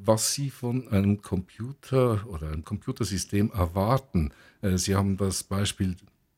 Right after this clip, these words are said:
Ihres Bankkontos, äh, erwähnt. Da sind Sie ja wahrscheinlich ganz froh,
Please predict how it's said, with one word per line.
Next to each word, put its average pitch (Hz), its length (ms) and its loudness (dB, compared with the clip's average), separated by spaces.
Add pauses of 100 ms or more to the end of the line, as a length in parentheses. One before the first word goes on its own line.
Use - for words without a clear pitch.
(140)
Ihres 90 360 -4
Bankkontos, 123 1160 -6
äh, 110 220 -2
erwähnt. 95 600 -2
Da 104 80 2
sind 113 220 0
Sie 110 100 -2
ja 104 220 0
wahrscheinlich 110 480 -2
ganz 95 220 -4
froh, 101 460 0